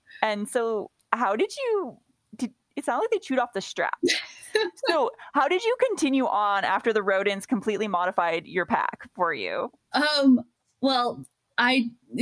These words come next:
Speaker 2: to the answer to your first question, I didn't deal with the rodents. I put in earplugs. I was so tired. I was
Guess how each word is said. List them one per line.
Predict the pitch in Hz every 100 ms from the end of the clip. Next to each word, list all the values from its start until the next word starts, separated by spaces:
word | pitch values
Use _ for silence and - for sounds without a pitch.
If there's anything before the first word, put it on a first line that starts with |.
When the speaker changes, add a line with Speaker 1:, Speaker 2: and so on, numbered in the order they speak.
| 240 -
Speaker 2:
to | 269
the | 269
answer | 262 302
to | 262
your | 240
first | 233 220 -
question, | 214 214 220 214
I | 214
didn't | 202 226 214 214
deal | 208 190
with | 185
the | 202
rodents. | 185 175 180 208 -
I | 214 -
put | 254
in | 254 233
earplugs. | 226 233 - 190 170 214 - 233
I |
was | 220 240
so | - - 294 277 359 285
tired. | - 302 285 214 185 - - - -
I | 269
was | 285